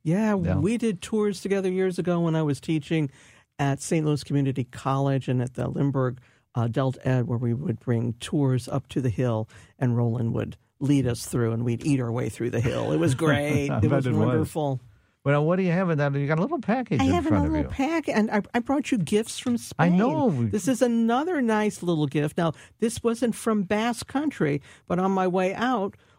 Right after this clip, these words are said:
Speaker 1: we, we stopped at Madrid.
Speaker 2: Mm-hmm.
Speaker 1: And what do you do when you only have less than twenty-four hours to spend in Madrid before you get on a plane? You tour around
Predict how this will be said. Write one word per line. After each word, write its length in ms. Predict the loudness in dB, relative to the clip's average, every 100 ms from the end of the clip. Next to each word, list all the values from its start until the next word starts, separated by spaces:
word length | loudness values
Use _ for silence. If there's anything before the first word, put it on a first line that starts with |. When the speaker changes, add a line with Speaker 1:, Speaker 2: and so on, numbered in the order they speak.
| -2
Speaker 1:
we, 280 | 2 2 -2
we 60 | -6
stopped 540 | -6 -2 0 0 -2 -2
at 220 | -2 0
Madrid. 600 | 0 -2 0 2 2 0 -4
Speaker 2:
Mm-hmm. 240 | -2 0 2
Speaker 1:
And 160 | 2 2
what 180 | 0 0
do 80 | 2
you 140 | 0
do 340 | 2 2 2
when 240 | 2 2 2
you 140 | 2
only 240 | 2 0 2
have 420 | 2 2 2 0
less 260 | 0 0 0
than 160 | -2
twenty-four 680 | 0 0 0 0 -2 -2 -2 _ _ -4
hours 480 | 0 2 2 -2 -4
to 100 | -10
spend 480 | -10 -2 0 2 2
in 140 | 0
Madrid 340 | 0 0 -2 -2
before 280 | -2 0
you 100 | 0
get 180 | 0 0
on 200 | 0 0
a 60 | -2
plane? 500 | -4 -2 0 0 -2 _ _ _ _ _ _ _ _ _ 0
You 140 | 0
tour 600 | 0 -2 0 2 2 0 0 2
around 600 | 2 4 2 2 0